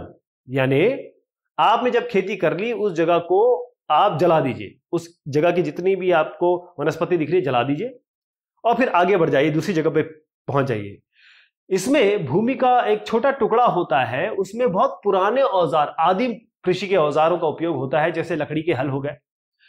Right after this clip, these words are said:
दाव हो गया, लकड़ियों से खुदाई करते हैं।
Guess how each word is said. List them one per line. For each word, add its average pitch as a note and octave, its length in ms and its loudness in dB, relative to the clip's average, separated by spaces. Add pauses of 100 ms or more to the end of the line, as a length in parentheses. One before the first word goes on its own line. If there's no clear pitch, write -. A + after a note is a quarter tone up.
(180)
दाव D#3 320 4
हो E3 140 0
गया, E3 300 -4 (1300)
लकड़ियों G3+ 380 2
से G#3+ 100 2
खुदाई F3+ 320 2
करते F#3 320 0
हैं। F#3+ 240 -6